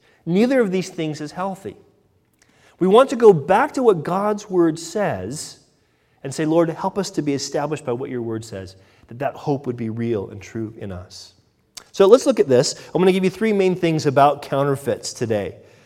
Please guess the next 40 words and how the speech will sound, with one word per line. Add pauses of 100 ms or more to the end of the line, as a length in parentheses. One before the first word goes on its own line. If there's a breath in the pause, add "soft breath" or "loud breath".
(100)
The
first
is
this
in
verses
one
and
two. (200 loud breath)
Let's
talk
about
the
presence
of
counterfeits
in
the
church. (720 soft breath)
Paul
talks
about
this
situation
here.
He
says,
"Brethren,
concerning
the
coming
of
our
Lord
Jesus
Christ (320 loud breath)
and
our
gathering
together,